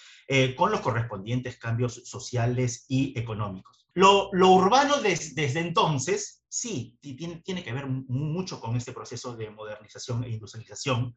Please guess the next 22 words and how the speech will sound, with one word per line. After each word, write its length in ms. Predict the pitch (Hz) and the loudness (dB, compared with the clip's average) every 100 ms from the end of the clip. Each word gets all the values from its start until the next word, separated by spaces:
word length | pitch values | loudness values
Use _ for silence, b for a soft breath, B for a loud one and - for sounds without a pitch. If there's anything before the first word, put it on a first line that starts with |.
| _ | _
Lo 100 | 147 | 0
urbano 260 | 147 180 208 | 2 2 0
se 140 | 214 | -2
concibe 520 | 143 139 175 185 - 147 | -4 -2 -2 -2 -6 -4
entonces 460 | 135 185 180 190 | -4 -2 -2 -2
como, 380 | 165 139 123 - | 0 0 0 -2
permíteme 460 | 131 147 180 180 160 | -2 0 0 0 2
la 100 | 131 | 0
expresión, 560 | - 127 147 170 190 b b - | 0 -2 0 0 -2 b b -2
la 100 | 151 | 0
segunda 340 | 156 160 202 | 2 2 4
naturaleza 680 | 208 - 151 135 202 - 143 | 4 2 2 4 4 2 -2
del 400 | 117 110 107 101 | -2 -2 -6 -10
ser 180 | - 104 | -10 -8
humano. 300 | 101 92 - _ _ | -8 -10 -12 _ _
Y 120 | 135 | 0
ahí 220 | 196 269 269 | 2 2 -4
están, 460 | - 339 160 123 - | 2 2 2 -2 -6
en, 260 | 139 127 | -6 -6
en, 180 | 127 123 123 | -4 -4 -4
entonces, 640 | 127 170 127 156 - - | 0 2 0 -4 -10 -12
el, 480 | 123 120 113 120 - | -6 -4 -4 -6 -12